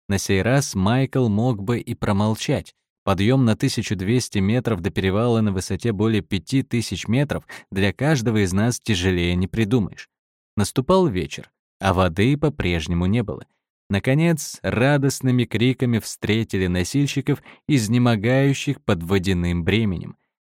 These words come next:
Тут же заварили чай с молоком и закусили имбирным печеньем.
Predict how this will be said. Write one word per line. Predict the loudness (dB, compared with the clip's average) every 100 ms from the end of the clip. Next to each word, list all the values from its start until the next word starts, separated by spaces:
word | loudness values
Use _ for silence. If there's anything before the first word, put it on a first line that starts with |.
| _ -2
Тут | 0
же | 2 0
заварили | 4 4 4 2 0
чай | -2 0 2 0
с | 0
молоком | 0 2 2 2 2 0 -6 -2
и | 0
закусили | 0 0 -2 -2 0 2 0 0
имбирным | -2 -2 0 0 0 -2 -4
печеньем. | -8 -4 -4 -4 -8